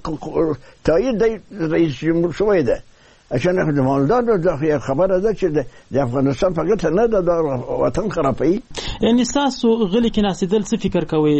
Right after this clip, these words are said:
Speaker 2: ام، دا به ګټور وي او که چېرته د افغانستان او د دې ملک او د دې خاورې په خاطر خپله تاسې، ا، د دغه غږ پورته کوئ؟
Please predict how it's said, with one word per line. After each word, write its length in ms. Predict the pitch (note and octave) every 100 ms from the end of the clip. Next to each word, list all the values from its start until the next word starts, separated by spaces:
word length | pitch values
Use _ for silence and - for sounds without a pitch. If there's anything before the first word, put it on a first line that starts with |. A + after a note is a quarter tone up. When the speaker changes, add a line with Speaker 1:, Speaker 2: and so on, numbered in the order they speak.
| G2+
Speaker 2:
ام، 640 | C#3 C#3+ C3+ C#3 C3 - C#3+
دا 120 | G3+
به 100 | G#3+
ګټور 380 | A3+ G#3 G#3 G3+
وي 140 | G3+ G3+
او 100 | F#3
که 120 | E3+
چېرته 360 | G3+ G3 F#3+
د 80 | E3+
افغانستان 520 | D#3 D3 D#3 D#3 F#3
او 120 | F3 D3+
د 80 | C#3+
دې 100 | D#3 E3+
ملک 180 | F#3 E3
او 80 | D3+
د 100 | C#3+
دې 80 | C#3+
خاورې 220 | F3 F3
په 60 | -
خاطر 240 | D#3 E3+
خپله 320 | F#3 - G#3 C3+
تاسې، 340 | E3 E3 C3+ B2+ - - - -
ا، 340 | D3 D3+ D3
د 100 | C#3 D3
دغه 200 | F#3 E3
غږ 140 | F3+ F3 - C3 C3
پورته 300 | E3 D3+ B2+
کوئ؟ 220 | B2 B2